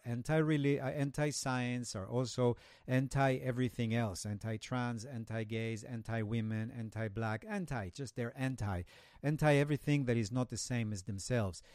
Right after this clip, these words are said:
So they just don't know, or they don't remember, or they never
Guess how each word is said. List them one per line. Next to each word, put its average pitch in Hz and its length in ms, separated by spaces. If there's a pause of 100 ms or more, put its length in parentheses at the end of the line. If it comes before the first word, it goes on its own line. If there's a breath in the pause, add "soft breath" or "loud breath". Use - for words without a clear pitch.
(440 loud breath)
So 143 480 (600 soft breath)
they 156 120
just 156 240
don't 160 200
know, 139 460
or 127 180
they 123 220
don't 120 200
remember, 185 540
or 127 220
they 117 160
never 131 320